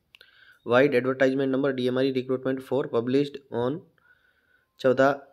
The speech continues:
अक्टूबर दो हज़ार इक्कीस for filling up of टू सेवन फ़ाइव vacant post of staff nurse in Government Medical College of the Haryana State, जीएमसीएच।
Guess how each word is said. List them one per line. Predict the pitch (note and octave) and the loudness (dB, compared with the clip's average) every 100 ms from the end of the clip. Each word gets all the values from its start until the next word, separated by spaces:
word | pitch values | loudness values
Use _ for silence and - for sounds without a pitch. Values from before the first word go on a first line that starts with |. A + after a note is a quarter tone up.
| - | -10
अक्टूबर | A2+ C3 B2+ | -8 -4 -2
दो | A#2+ | 0
हज़ार | B2 A#2+ | 0 -2
इक्कीस | A#2+ D3+ - | -4 -8 -4
for | B2+ A#2+ A#2+ | -2 -2 -2
filling | A#2+ B2+ A2+ | -4 -2 -2
up | A2+ - _ _ _ _ _ | -6 -16 _ _ _ _ _
of | A#2+ B2+ - _ - | -2 -2 -10 _ -6
टू | C3+ | -2
सेवन | C3+ B2+ | 0 0
फ़ाइव | B2+ B2+ A#2+ | 0 -2 -2
vacant | A#2+ C3 C3 | 0 0 0
post | B2 B2 B2 | 0 0 0
of | A2+ A2+ | -4 -2
staff | B2+ B2 | -2 -2
nurse | B2+ C3+ A2+ | -4 -4 -6
in | A#2 | -2
Government | A2+ A#2+ B2 B2 | -2 0 -2 -2
Medical | B2 A#2+ A#2+ E3+ - _ | -4 -4 -4 -6 -8 _
College | A2+ A#2 A#2+ | -2 0 0
of | A#2 - _ _ _ _ - | -4 -8 _ _ _ _ -12
the | C3 D#3 | -12 -8
Haryana | A2+ A2 A2 G#2+ | -6 -4 -4 -6
State, | - G#2+ | -8 -8
जीएमसीएच। | G#2+ A2 A2 G#2+ G#2 A2 | -6 -4 -4 -4 -8 -8